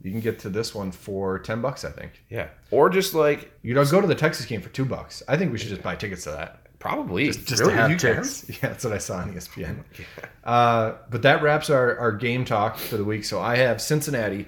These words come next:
Speaker 2: Yep.
Speaker 1: Iowa State, Syracuse, Minnesota. You have U C F,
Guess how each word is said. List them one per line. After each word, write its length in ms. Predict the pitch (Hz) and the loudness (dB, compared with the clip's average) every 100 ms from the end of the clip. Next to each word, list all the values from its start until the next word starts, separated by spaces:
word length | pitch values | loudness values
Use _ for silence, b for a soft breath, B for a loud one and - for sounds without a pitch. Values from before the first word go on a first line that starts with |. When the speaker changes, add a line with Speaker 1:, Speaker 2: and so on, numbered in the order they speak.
| - | -2
Speaker 2:
Yep. 240 | 104 - | 0 0
Speaker 1:
Iowa 280 | 110 117 117 | 2 4 4
State, 380 | 110 98 101 - | 2 0 -2 -4
Syracuse, 640 | - 110 101 - 101 90 101 | -2 0 0 -2 -6 -4 -4
Minnesota. 520 | 92 90 78 73 71 b b | -6 -4 -6 -6 -10 b b
You 180 | 98 123 | -2 2
have 320 | 120 104 92 - | 4 2 -4 -8
U 160 | 110 120 | -4 -4
C 220 | - 113 | -2 -2
F, 280 | 95 92 - | -2 -4 -10